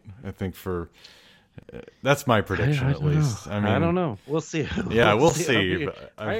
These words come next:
Speaker 2: I can't guess anymore. It's just
Speaker 1: No.
Speaker 2: too, and they, they're giving us so much
Speaker 1: So
Speaker 2: this
Speaker 1: much.
Speaker 2: year.
Speaker 1: I
Speaker 2: And
Speaker 1: know.
Speaker 2: so it's, it's a little, it's a little hard to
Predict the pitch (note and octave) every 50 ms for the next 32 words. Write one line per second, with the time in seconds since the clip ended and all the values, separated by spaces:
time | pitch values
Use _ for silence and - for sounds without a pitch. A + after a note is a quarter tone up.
0 | A3 F3+ F3 F3 - - G#3 G3+ G3+ E3 _ C#3+ D3+ D3+ B2 - - A#2 F#2+ F#2
1 | F2 E2 E2 E2 D#2 E2 E2 _ - - A2+ - G2+ G2+ G2+ G2+ G2 G2 F#2+ C#3
2 | C#3+ C#3+ C#3+ D3+ D#3 D#3 _ _ D3+ D#3 D3+ D3 D3 D3 C#3 C3+ - G3 G#3+ F#3
3 | F3 D#3 C#3 - - - - - A#2 A#2 B2+ C3+ C3+ C3 B2+ A#2+ G#2+ F#2+ G2 A2
4 | G#2+ G2+ A#2 A2+ G#2+ F#2+ F2+ F2 F2 E2+ E2 - - - - - _ _ _ _
5 | _ _ _ _ _ - - _ _ _ _ _ _ _ - F#2+ F#2+ F2+ F2 E2+
6 | E2 E2 A2+ G2+ G2 G2 F#2 _ - - _ _ A2 G2 - G#2+ G2+ A#2 C3+ C3+
7 | A#2+ G#2+ G2+ F#2 - - - _ - G#2+ G2+ - B2 A2+ A#2 B2 B2 A2+ G2 F#2
8 | - - G2+ G2 G2 F#2 F2 - - F2+ F2 F2 F2 F2